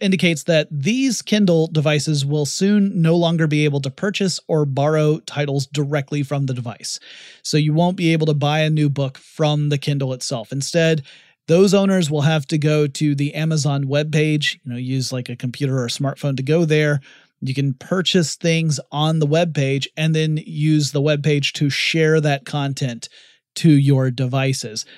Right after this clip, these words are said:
So it adds some extra steps and becomes less convenient. Now, the likely reason behind this is that older Kindle models are running on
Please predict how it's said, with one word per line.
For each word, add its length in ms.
So 220
it 200
adds 320
some 240
extra 400
steps 420
and 100
becomes 280
less 240
convenient. 720
Now, 120
the 140
likely 340
reason 380
behind 400
this 220
is 200
that 260
older 340
Kindle 340
models 420
are 80
running 320
on 380